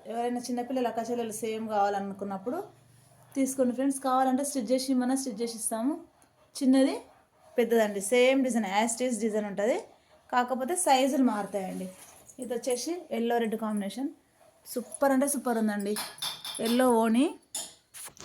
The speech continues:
మళ్ళీ రెడ్, ఇందాక బ్లూకి పింక్ ఎరా ఇచ్చారు, అలాగే రెడ్ లంగా, రెడ్ జాకెట్, ఎల్లో ఓణి, ఎల్లో ఓణికి వచ్చేసి మళ్ళీ రెడ్ బార్డర్ అండి. కనిపిస్తుందా ఫ్రెండ్స్? చూడండి, దగ్గర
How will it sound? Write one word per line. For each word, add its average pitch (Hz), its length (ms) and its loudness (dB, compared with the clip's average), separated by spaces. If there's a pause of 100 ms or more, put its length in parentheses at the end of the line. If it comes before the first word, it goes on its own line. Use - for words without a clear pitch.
(100)
మళ్ళీ 269 260 2
రెడ్, 226 260 2
ఇందాక 247 340 6
బ్లూకి 247 300 2
పింక్ 226 220 0
ఎరా 233 180 6
ఇచ్చారు, 233 320 0
అలాగే 214 320 0 (1160)
రెడ్ 214 320 2 (400)
లంగా, 247 340 6
రెడ్ 220 180 4 (120)
జాకెట్, 214 440 2 (920)
ఎల్లో 254 260 4 (160)
ఓణి, 226 240 4 (440)
ఎల్లో 269 180 4 (100)
ఓణికి 254 280 4
వచ్చేసి 254 340 -2
మళ్ళీ 311 260 2
రెడ్ 247 240 4 (300)
బార్డర్ 226 340 2
అండి. 208 160 -8 (300)
కనిపిస్తుందా 233 420 -8
ఫ్రెండ్స్? 247 260 -10
చూడండి, 240 320 -6 (760)
దగ్గర 220 220 -6